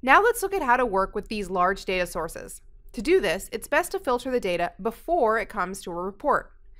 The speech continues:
In this case, you can link report parameters with query parameters that are used to insert dynamically generated values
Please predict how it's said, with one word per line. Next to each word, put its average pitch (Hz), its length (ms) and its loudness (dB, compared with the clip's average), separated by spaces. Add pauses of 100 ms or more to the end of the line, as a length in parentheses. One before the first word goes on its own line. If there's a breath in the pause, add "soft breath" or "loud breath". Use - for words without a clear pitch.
(280 soft breath)
In 220 100 -4
this 247 160 0
case, 185 340 -4
you 220 120 -8
can 214 200 -6
link 226 240 -6
report 208 400 -2
parameters 233 600 0
with 220 160 -8
query 370 320 -2
parameters 190 560 -4
that 202 120 -6
are 202 40 -2
used 269 320 -6
to - 100 -10
insert 233 360 -4
dynamically 190 580 -4
generated 226 540 -2
values 156 420 -2